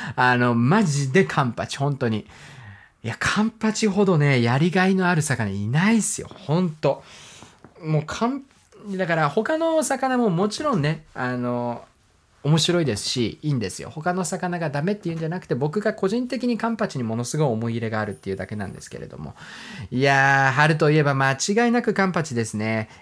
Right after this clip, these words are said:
エギングに関してはもうね、あの、最近あんまりコメント見かけなくなっちゃったんですけれども、昔からずっとね、コメントいただいてた神原さんっていう方がいらっしゃって、あの、神原さんがね、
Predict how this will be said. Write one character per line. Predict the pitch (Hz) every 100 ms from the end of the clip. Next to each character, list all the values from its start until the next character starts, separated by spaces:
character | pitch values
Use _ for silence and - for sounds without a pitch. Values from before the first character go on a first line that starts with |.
| -
エ | 131
ギ | 196
ン | 254
グ |
に | 277
関 | 254 269
し | 247
て | 180
は |
も | 151 135
う |
ね、 | 120 120 117
あ | 110
の、 | 110 110 110 107 104 101 - -
最 | 156 247
近 | 247 269
あ | 247
ん |
ま | 233
り | 226
コ | 220
メ | 214
ン |
ト | 202
見 | 190
か | 190
け | 185
な | 196 185
く | 196
な |
っ | 196
ち | 160
ゃ |
っ |
た | - 113
ん |
で | 98
す | 98
け | 92
れ | 98
ど | 95
も、 | 98
昔 | 131 160 220
か | -
ら | 226
ず | 190 220
っ | 220
と | 214
ね、 | 214 208
コ | 165
メ | 170
ン |
ト | 165
い | 170
た | 170
だ | 170
い |
て | 165
た | 123
神 | - 196
原 | 165 120
さ | 117
ん | 101
っ |
て | 104
い |
う |
方 | 101 98
が | 95
い | 98
ら |
っ | 101
し | 107
ゃ |
っ | 104
て、 | - - - - - - - -
あ | 151 151
の、 | 151 156 151 151 147
神 | 214 247
原 | 254
さ | 208 175
ん |
が | 143
ね、 | 139 139